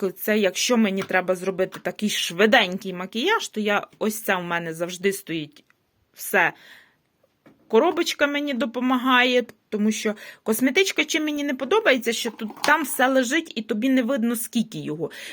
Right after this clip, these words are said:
Або воно погано набирається. В коробочці я його вистроїла, вона у мене стоїть,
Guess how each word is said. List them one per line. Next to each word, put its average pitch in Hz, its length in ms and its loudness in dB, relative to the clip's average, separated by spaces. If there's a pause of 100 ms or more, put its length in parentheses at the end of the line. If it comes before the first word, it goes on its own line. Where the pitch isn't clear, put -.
Або 214 280 2
воно 262 400 0
погано 262 460 2
набирається. 196 720 2
В 165 80 -14
коробочці 214 640 0
я 185 180 2
його 175 260 -2
вистроїла, 302 680 0
вона 214 240 0
у 202 40 0
мене 170 280 -4
стоїть, 285 560 -2